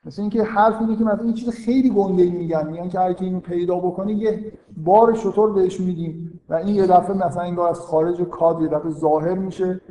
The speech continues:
و میگه که «من مثلاً اینو» تضمین داره می‌کنه که این کارو می‌کنه. این اصلاً یوسف تو این صحنه نیست و یه دفعه مثل یه کاتیه که وسط یه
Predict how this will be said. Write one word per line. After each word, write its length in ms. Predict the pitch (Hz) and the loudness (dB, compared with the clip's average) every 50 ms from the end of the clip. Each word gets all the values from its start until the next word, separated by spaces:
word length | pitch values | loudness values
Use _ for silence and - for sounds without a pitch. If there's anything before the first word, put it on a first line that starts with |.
| - _ _ - | -20 _ _ -12
و 80 | 147 | -10
میگه 240 | 147 151 151 156 160 | -10 -8 -8 -8 -8
که 100 | 156 170 | -8 -6
«من 320 | 165 165 165 165 165 170 160 | -4 -2 0 2 2 2 0
مثلاً 560 | 151 139 - - - 127 120 113 - 139 - - - - - - - | 0 -2 -4 -4 -4 -6 -8 -10 -12 -12 -14 -14 -16 -18 -20 -20 -16
اینو» 340 | - 139 143 139 143 143 - - - _ _ _ - 202 185 _ 214 190 175 - | -14 -12 -10 -10 -10 -12 -14 -18 -20 _ _ _ -20 -20 -20 _ -20 -20 -18 -6
تضمین 420 | - 170 175 170 165 185 196 190 170 | 0 0 2 2 2 0 -2 -2 -2
داره 180 | 160 151 151 | -2 -4 -4
می‌کنه 400 | 147 - - - 143 143 143 - | -4 -6 -8 -8 -8 -10 -10 -10
که 100 | - 143 | -12 -12
این 100 | 147 147 | -10 -6
کارو 200 | 143 160 165 165 | -4 -2 -2 -2
می‌کنه. 360 | 170 175 170 - 147 127 107 - - - - - - - _ _ _ _ _ _ _ _ _ _ _ _ | -2 -4 -4 -4 -4 -4 -6 -8 -10 -12 -16 -18 -20 -20 _ _ _ _ _ _ _ _ _ _ _ _
این 140 | 208 202 202 | -6 -6 -4
اصلاً 160 | 185 220 226 | -4 -2 -2
یوسف 300 | 208 214 208 - 226 220 | -2 -2 -2 0 -2 -2
تو 80 | 220 | 0
این 100 | 226 233 | 0 -2
صحنه 300 | 208 - 202 190 185 208 | 0 2 2 2 2 2
نیست 480 | 208 202 202 220 240 247 226 - - - - - - - - - - - | 0 0 2 2 2 2 2 0 -6 -10 -14 -14 -16 -18 -20 -14 -10 -8
و 60 | 175 | -6
یه 160 | 170 180 180 | -2 -2 2
دفعه 280 | 175 185 185 196 220 220 | 4 2 2 2 0 -2
مثل 200 | 220 220 220 233 | -2 -2 -2 -2
یه 120 | 226 220 | -2 -2
کاتیه 580 | 220 - - - 208 226 220 - 240 233 220 214 | -2 -6 0 2 2 2 2 0 -2 -4 -2 -2
که 120 | 226 214 | 0 2
وسط 400 | 202 185 175 - - 214 208 208 | 2 2 2 2 0 -2 -2 -2
یه 280 | 196 185 185 180 160 | -2 -2 -2 -2 -4